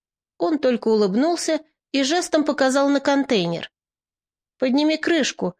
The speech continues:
чтобы мы могли увидеть, что внутри», приказал он. Контейнер был тяжелый, но я повиновалась. Книга была там.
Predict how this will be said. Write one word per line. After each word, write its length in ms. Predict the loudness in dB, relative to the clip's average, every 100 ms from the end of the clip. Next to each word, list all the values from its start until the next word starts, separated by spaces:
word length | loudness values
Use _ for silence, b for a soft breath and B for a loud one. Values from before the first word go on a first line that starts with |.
| _
чтобы 360 | -10 0 2 4
мы 120 | 4
могли 300 | 2 2 0
увидеть, 420 | 2 0 0 0
что 220 | 0 0
внутри», 560 | 2 0 0 -2 -2 -6 _ _ -6
приказал 540 | -4 0 0 2 0
он. 220 | -2 -4 -12 _ _ _ _ B B B B
Контейнер 560 | -2 0 0 0 0 0
был 180 | 0 0
тяжелый, 680 | -2 0 0 0 -2 -6 _ _
но 120 | 0 2
я 160 | 2
повиновалась. 920 | 0 0 2 2 0 -2 -6 -12 -16 _ _ _ _ _ -4
Книга 420 | 0 0 2 0
была 280 | 2 0 -2
там. 400 | -2 -4 -4